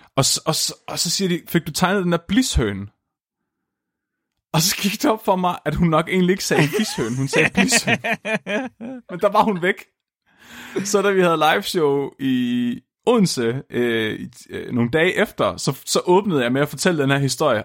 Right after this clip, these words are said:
Speaker 1: og så bagefter, så kom alle bare op og ville have tegnet fishøns. Så jeg har tegnet, jeg har tegnet virkelig mange fishøns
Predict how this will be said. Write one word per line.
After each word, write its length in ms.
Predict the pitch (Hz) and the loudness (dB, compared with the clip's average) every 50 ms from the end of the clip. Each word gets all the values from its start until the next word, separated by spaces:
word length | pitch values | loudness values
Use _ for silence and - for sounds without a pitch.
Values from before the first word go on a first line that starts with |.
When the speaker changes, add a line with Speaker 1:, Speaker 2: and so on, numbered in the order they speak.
| - | -4
Speaker 1:
og 80 | 139 131 | -6 -4
så 140 | - 147 - | -4 -2 0
bagefter, 400 | - 160 147 143 139 - - 127 | 2 2 2 2 0 -4 -8 -6
så 140 | - - - | -6 -6 -4
kom 180 | - 160 - - | -6 -8 -4 -4
alle 180 | 143 143 143 | -4 -4 0
bare 120 | - 135 - | 0 2 2
op 140 | 123 135 | 2 2
og 100 | 143 131 | 4 4
ville 120 | 120 120 117 | 4 2 2
have 60 | 117 | 0
tegnet 340 | - - 156 - 110 127 123 | 0 -2 -2 -2 -2 -4 -4
fishøns. 680 | - - 165 - - - 117 - - - - - - _ _ _ _ _ _ _ _ _ _ _ - - - - - - - | -2 -2 0 0 0 -2 -4 -4 -4 -6 -8 -8 -10 _ _ _ _ _ _ _ _ _ _ _ -20 -20 -18 -18 -20 -20 -12
Så 260 | - - 156 151 160 - | 0 2 2 2 2 0
jeg 80 | - 143 | 0 0
har 60 | 165 | 0
tegnet, 280 | - - - 139 120 143 | 2 2 0 0 0 0
jeg 100 | 104 85 | 0 0
har 100 | 160 147 | 0 0
tegnet 460 | - - 233 - 156 139 - 156 143 | 2 0 0 0 0 0 -2 0 0
virkelig 280 | 196 180 202 - 185 190 | 0 -4 -2 -2 0 0
mange 220 | 185 196 202 175 | 2 2 2 0
fishøns 720 | - - 247 240 - - - 143 - - - - - - | 0 -2 -2 -2 0 -2 -4 -4 -4 -6 -10 -10 -12 -16